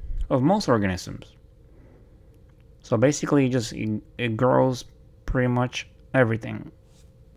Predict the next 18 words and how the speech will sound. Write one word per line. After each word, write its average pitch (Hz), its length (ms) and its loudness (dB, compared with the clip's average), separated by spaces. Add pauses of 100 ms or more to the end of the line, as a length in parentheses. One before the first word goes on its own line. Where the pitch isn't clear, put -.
(340)
And 131 120 2
a 123 80 4
great 160 200 0
example 165 560 0
of 123 160 0
this, 156 320 0 (800)
um, 120 460 0 (160)
media 139 500 4
is 120 120 -2
blood 127 300 2
agar, 107 380 0 (320)
right? 123 280 -4 (920)
Uh, 113 280 -2
every 139 260 4
student 147 380 4
in 127 240 2
basic 123 320 0
micro, 120 960 0